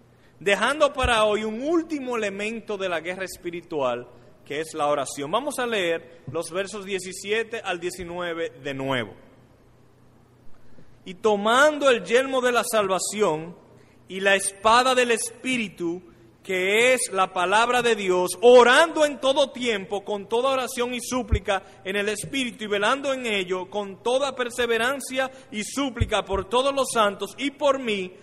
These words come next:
a fin de que al abrir mi boca me sea dada palabra para dar a conocer con denuedo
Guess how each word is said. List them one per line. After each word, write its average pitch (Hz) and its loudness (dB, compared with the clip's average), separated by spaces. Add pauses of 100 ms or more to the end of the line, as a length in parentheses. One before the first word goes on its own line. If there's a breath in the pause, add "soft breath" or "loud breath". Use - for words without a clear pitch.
(200 loud breath)
a 147 -8
fin 226 -8
de 226 0
que 208 -4
al 190 2
abrir 185 -2
mi 226 -4
boca 202 2
me 170 -6
sea 196 -2
dada 170 0
palabra 190 2
para 170 0
dar 180 0
a 214 2
conocer 202 -4
con 202 -6
denuedo 156 -4